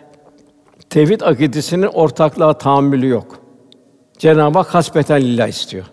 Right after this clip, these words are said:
Allah rızası için istiyor. Araya enaniyet girmeyecek, fanilerin iltifatları girmeyecek.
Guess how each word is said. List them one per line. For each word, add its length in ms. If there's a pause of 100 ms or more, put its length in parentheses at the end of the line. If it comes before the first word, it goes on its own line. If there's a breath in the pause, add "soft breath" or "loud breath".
(100)
Allah 280
rızası 360
için 200
istiyor. 300 (1300)
Araya 260
enaniyet 560
girmeyecek, 600 (880 soft breath)
fanilerin 600
iltifatları 600
girmeyecek. 680